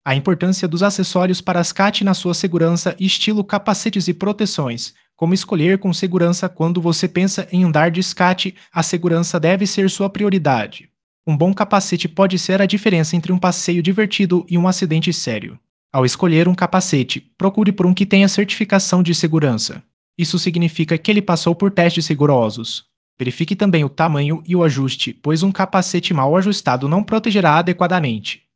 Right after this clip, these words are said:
Além do capacete, não se esqueça das proteções. Joelheiras, cotoveleiras e munhequeiras são essenciais para evitar lesões em quedas.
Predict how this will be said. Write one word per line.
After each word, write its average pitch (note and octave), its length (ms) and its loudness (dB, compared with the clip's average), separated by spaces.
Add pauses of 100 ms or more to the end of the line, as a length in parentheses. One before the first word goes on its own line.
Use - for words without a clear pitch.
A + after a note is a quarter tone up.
(240)
Além D3 240 4
do F3+ 100 2
capacete, D#3+ 840 0
não D3 140 2
se G3 120 2
esqueça F#3+ 340 0
das F3+ 160 2
proteções. C#3 840 -2 (340)
Joelheiras, C#3 540 2
cotoveleiras F3+ 720 2
e F3+ 40 2
munhequeiras F#3 540 2
são F#3+ 180 0
essenciais F#3 680 2
para G#3 220 0
evitar G3 340 2
lesões C#3+ 460 0
em F#3+ 80 4
quedas. A#2 680 -4